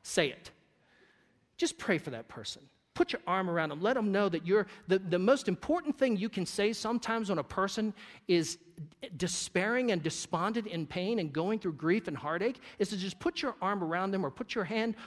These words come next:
on their shoulder and say, "I love you. I'm praying for you. Know that I'm going to Yahweh Sebaot. I'm going to the God who fights for you." And I'm gonna fight for you too. And that just is the most encouraging thing that we can do.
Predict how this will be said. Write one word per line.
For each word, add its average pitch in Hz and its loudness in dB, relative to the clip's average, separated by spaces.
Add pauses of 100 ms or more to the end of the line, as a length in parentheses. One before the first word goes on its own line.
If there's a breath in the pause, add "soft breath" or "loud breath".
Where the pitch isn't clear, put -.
(120 loud breath)
on 196 2
their 185 -2
shoulder 208 0
and 170 -4
say, 175 -4
"I 147 -8
love 175 0
you. 180 -2
I'm 139 -8
praying 196 -6
for 185 -4
you. 175 -6
Know 156 -2 (220 loud breath)
that 156 -2
I'm 147 -4
going 196 -2 (200 loud breath)
to 160 -6
Yahweh 165 0
Sebaot. 139 -2
I'm 185 2
going 180 2
to 170 -4
the 139 -6
God 170 -2
who 175 2
fights 160 -2
for - -12
you." 131 -10 (680 soft breath)
And 139 -6
I'm 160 -4
gonna 170 -4
fight 156 -4
for - -10
you 147 -8
too. 123 -10
And 165 -4
that 202 -4
just - -6
is 147 -10
the 156 -4
most 156 -4
encouraging 143 -4
thing 139 -6
that 156 -4
we 147 -6
can 156 -4
do. 175 -4